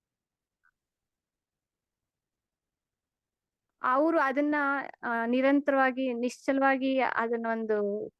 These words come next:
ಆ ಕೆಲ್ಸನ ಒಂದು, ಒಂದು ಕ್ರಮವಾಗಿ ಮಾಡೋದ್ರಿಂದ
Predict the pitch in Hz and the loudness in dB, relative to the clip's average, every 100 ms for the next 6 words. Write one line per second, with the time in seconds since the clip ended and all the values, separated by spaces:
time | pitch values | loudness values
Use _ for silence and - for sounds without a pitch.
0 | _ _ _ _ _ _ _ _ 226 - | _ _ _ _ _ _ _ _ -6 2
1 | 233 233 262 254 254 247 233 226 220 214 | 2 4 4 6 6 4 4 2 0 2
2 | 208 202 - 214 220 - 254 247 285 302 | 2 0 0 0 -2 -2 2 6 8 8
3 | 285 294 294 294 294 - _ _ _ _ | 8 6 6 4 0 -6 _ _ _ _
4 | _ _ _ _ _ _ _ _ _ _ | _ _ _ _ _ _ _ _ _ _
5 | _ _ _ _ _ _ _ 240 247 277 | _ _ _ _ _ _ _ 4 6 6
6 | 294 262 202 | 6 2 2